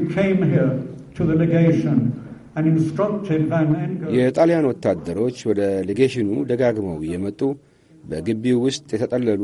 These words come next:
Speaker 2: ሰዎችን አሳልፎ እንዲሰጣቸው ቫን ኤንገርትን ትዕዛዝ ይሰጡት ነበር። የሰዎቹ ቁጥር በትክክል ሰባት መቶ እንደነበር ተመዝግቦ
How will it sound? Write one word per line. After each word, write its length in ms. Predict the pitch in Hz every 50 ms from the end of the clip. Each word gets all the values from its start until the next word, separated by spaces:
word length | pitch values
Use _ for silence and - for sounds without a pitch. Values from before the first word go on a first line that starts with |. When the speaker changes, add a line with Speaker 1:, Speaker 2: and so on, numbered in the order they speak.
| 98
Speaker 2:
ሰዎችን 560 | - 101 87 87 92 90 87 - - 135 127 127
አሳልፎ 440 | 117 113 - 143 135 127 123 120 107 113
እንዲሰጣቸው 720 | 101 98 90 85 90 85 - 67 69 - - - 120 120 123 120 - - _ - _ - - _ _ 101
ቫን 260 | 113 139 139 139 131
ኤንገርትን 560 | 120 113 107 101 98 82 80 - - 123 123 127 127 127
ትዕዛዝ 400 | - - 143 120 117 107 95 90
ይሰጡት 300 | 85 82 101 - - - 110
ነበር። 300 | 117 113 107 104 95 - - - - - - _ - -
የሰዎቹ 640 | - 71 76 76 78 - - 120 123 131 120 - - -
ቁጥር 240 | - 107 104 131 139 143 143
በትክክል 500 | 127 123 - - 135 117 - - 127 131 135
ሰባት 320 | 131 - 131 123 117 110 -
መቶ 160 | 104 92 -
እንደነበር 500 | 87 85 80 78 80 78 76 82 107 110 113 107
ተመዝግቦ 440 | - 110 107 104 98 98 110 113